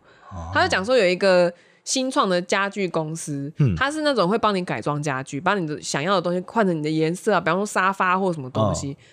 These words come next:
Speaker 2: 他说那个刚，公司刚成立的时候，大家都来他店里面看，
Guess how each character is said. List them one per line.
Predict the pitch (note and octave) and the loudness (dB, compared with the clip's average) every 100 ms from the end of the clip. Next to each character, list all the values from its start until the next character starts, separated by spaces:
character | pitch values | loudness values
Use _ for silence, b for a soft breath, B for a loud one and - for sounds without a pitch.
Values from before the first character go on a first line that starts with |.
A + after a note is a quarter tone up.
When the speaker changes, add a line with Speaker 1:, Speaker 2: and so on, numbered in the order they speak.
| b | b
Speaker 2:
他 | C4+ | 0
说 | D#4 C#4+ - _ | 2 2 -4 _
那 | C4+ D#4 C#4+ - | 0 0 0 0
个 | A3 G3+ | 0 2
刚， | A3 A#3 A#3+ - | 0 -2 -6 0
公 | A#3+ | 0
司 | B3 B3 | 0 0
刚 | A#3 | -2
成 | B3 F3+ F3 | 0 -2 2
立 | G3+ | 2
的 | E3 | 2
时 | |
候， | F3 | 0
大 | F3 | 2
家 | A#3+ | 2
都 | A#3 A3 | 2 2
来 | E3+ | 0
他 | F#3 | -2
店 | C#4+ F#3+ | -2 -2
里 | A#2+ | -2
面 | C#3+ D3 | -4 -4
看， | - D#3 | -4 -6